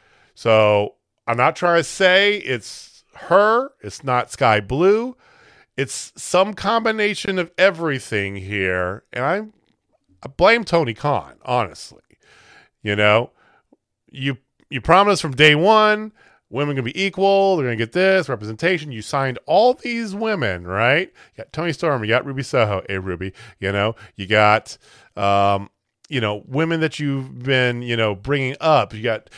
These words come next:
Serena Deeb, Hikaru Shida. You got Dark Statlander somewhere. You had Red Velvet and Kiera Hogan. Fucking Kiera Hogan, you know, multiple time Impact Tag Champion Kiera Hogan.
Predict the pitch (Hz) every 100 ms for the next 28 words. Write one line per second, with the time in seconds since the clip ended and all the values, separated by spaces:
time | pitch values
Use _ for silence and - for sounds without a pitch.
0 | - - 131 120 110 147 135 104 - 113
1 | 104 104 - 151 147 139 110 95 - -
2 | _ - 131 139 _ - 107 143 143 147
3 | - - - 156 160 151 127 117 107 104
4 | 95 _ _ - - - 156 156 123 101
5 | 82 80 85 _ _ 110 113 117 113 101
6 | 120 151 131 156 180 147 131 127 - 127
7 | 120 120 113 107 151 156 156 131 156 196
8 | 113 98 - 165 - 208 214 170 220 233
9 | 139 92 104 107 120 151 151 151 147 151
10 | 143 120 131 131 127 - 123 135 107 95
11 | 101 101 117 104 95 117 151 98